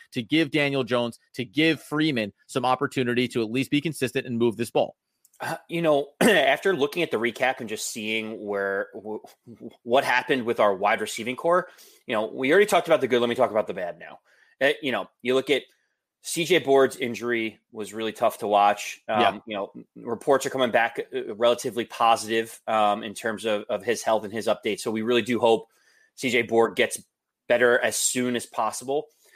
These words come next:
Speaker 2: Um, you look at Austin Mack, he did, uh, draw pass interference penalty on a critical play down in the red zone, whi-, which helped the Giants put some points on the board.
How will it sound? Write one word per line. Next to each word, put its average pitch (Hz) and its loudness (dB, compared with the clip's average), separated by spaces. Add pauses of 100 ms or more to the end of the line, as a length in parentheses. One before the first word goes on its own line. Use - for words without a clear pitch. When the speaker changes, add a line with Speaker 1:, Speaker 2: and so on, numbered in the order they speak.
(160)
Speaker 2:
Um, 127 4
you 135 -2
look 165 2
at 190 2
Austin 160 2
Mack, 156 0
he 147 -12
did, 147 0 (400)
uh, 135 4
draw 135 4
pass 139 0
interference 127 -4
penalty 127 -2
on 117 0
a 110 -6
critical 117 -4
play 117 2
down 110 -2
in 110 -8
the 107 -6
red 107 -2
zone, 110 -2
whi-, 113 -4
which 110 -8
helped 117 -2
the 104 -18
Giants 107 -6
put - -14
some 113 -14
points 110 -10
on 110 -10
the 107 -4
board. 104 0